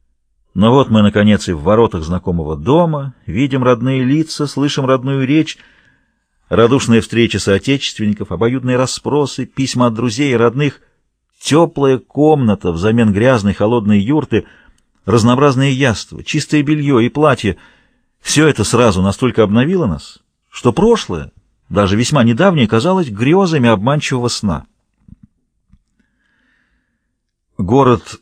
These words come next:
Урга лежит на правом берегу реки Толы и состоит из двух частей: монгольской,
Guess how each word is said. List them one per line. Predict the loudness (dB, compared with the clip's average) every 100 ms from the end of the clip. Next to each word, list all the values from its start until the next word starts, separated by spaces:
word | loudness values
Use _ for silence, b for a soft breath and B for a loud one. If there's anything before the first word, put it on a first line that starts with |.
| 0
Урга | 2 2 2 2 0 b b b _ _ _ _ _ _ _ _ -6
лежит | 0 2 2 2
на | 2
правом | 4 4 4
берегу | 4 2 0
реки | -2 -2 -6
Толы | -2 0 0
и | -2 -4
состоит | -4 -4 -2 -2 -2
из | -4
двух | -4 -6
частей: | -8 -10 -8 -4
монгольской, | 0 0 2 0 -2 -4 -6